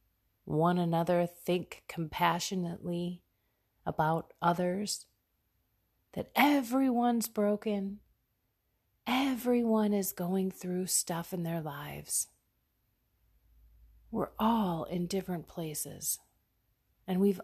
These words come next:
all had such different upbringings in our life that can't we just look at some other people and accept them for who they are,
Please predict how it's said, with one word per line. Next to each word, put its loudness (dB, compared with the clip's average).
all -2
had -8
such -4
different -4
upbringings -8
in -8
our -10
life -14
that -4
can't -2
we 0
just -2
look -4
at -4
some -2
other 2
people -2
and -4
accept -2
them 2
for -2
who 4
they 2
are, 0